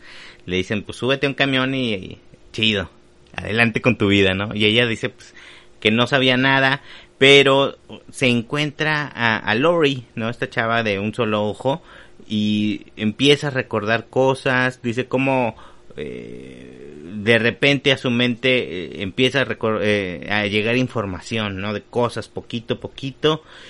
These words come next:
y cómo ella cada vez que intentaba, ella recordaba que tenía un hijo,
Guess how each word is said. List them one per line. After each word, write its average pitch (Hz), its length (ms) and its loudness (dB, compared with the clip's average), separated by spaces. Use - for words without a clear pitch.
y 113 460 -2
cómo 127 1160 0
ella 127 380 2
cada 147 260 -4
vez 143 220 0
que - 140 -2
intentaba, 120 680 -2
ella 147 180 4
recordaba 120 580 -2
que 107 80 -4
tenía 107 300 -2
un 123 120 2
hijo, 123 340 0